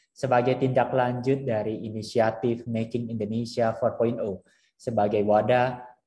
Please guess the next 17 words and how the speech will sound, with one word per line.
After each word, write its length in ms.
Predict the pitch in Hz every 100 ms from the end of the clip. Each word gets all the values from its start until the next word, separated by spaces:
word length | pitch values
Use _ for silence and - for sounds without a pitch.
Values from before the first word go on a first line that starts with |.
| -
untuk 480 | 143 135 135 147 131
membentuk 320 | 104 107 120
ekosistem 800 | 113 - 113 127 120 143 131 131
solusi 400 | - 110 - 117
teknologi, 800 | 113 - 110 101 95 190 - - - _ _ _ 139
utamanya 800 | 135 135 131 135 135 139 135 135
teknologi 800 | - - 113 113 117 120 120 123
industri 480 | 104 107 - 107 -
four 240 | 104 -
point 160 | 95 92
oh. 240 | 95 92 _ _ _
Sekaligus 720 | - - 104 107 107 120 120
juga 160 | 117 123
nih, 320 | 135 123 - - _ 107
menjembatani 1040 | 104 110 104 107 110 131 131 139 143 143
kebutuhan 560 | 110 113 120 113 117 117
industri 800 | 123 120 117 - 131 131 131